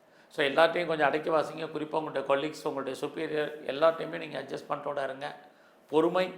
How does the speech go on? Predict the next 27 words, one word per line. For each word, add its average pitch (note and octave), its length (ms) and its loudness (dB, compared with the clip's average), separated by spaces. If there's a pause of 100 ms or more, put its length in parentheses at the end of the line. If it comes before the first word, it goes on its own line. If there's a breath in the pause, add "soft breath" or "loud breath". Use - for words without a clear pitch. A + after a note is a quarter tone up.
(180)
இந்த C#3+ 140 0
மாதம் C3+ 320 -2 (180)
ரொம்ப C3 280 -6
முக்கியம். G2+ 440 -16 (1040 soft breath)
So, F#3+ 100 8 (140)
இந்த F#3 160 4 (340)
மாதத்துல D#3+ 520 6
ஏதாவது D#3 220 6 (120)
டிஸ்பியூட் E3 380 -4
இருக்கு, D3 240 -2
வழக்கு D#3 280 2
இருக்கு D3+ 220 0
அப்படிங்கிறவங்க D3 560 -2
வழக்குகள்ல D3+ 460 2 (100)
ஜெயிக்கிற D3+ 360 0
மாதிரி D3 220 -2
ஒரு C3 100 -4
தோற்றம், D3 400 -4 (640 loud breath)
ஜெயிப்பதற்கான D#3 800 4
வாய்ப்பு C#3 360 2 (260)
ரொம்ப, D3 240 2 (260)
ரொம்ப D#3 200 2
குறைவு. - 560 -6 (500 soft breath)
So, - 100 2
அதனால F3+ 240 8
வாய்ப்பு F3 240 8
இருந்தா F3 180 6